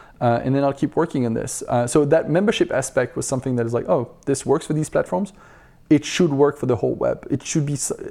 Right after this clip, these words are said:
able, it should be something that any creator in Guatemala, in Mongolia, in France, in Germany, in S-, in Spain,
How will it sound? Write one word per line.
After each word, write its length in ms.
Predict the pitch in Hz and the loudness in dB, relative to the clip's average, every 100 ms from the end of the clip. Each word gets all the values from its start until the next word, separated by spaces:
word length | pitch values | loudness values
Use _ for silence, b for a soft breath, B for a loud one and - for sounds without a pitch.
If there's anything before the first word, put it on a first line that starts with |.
| - | -2
able, 300 | 135 151 - | 0 0 -2
it 160 | 147 | -2
should 140 | - 165 | -2 -2
be 40 | |
something 300 | 156 147 151 | -2 -2 0
that 160 | 131 123 | -2 0
any 240 | 156 160 160 | 2 2 0
creator 580 | 160 139 131 123 120 - | 2 4 4 2 0 -2
in 260 | 127 120 | 0 0
Guatemala, 640 | 117 123 120 131 127 113 113 | 0 0 2 4 4 2 0
in 140 | - 120 | 2 2
Mongolia, 680 | 117 120 127 123 113 113 - | 4 2 2 2 0 -2 -2
in 180 | 123 113 | -2 -2
France, 480 | - 147 123 120 | 0 2 2 -2
in 200 | 135 127 | 0 0
Germany, 400 | 120 135 131 123 117 | 2 2 2 0 0
in 180 | 123 123 | -2 -4
S-, 180 | - | -6
in 180 | - 127 | -6 -4
Spain, 520 | 123 - 135 120 117 | -6 -2 0 0 -2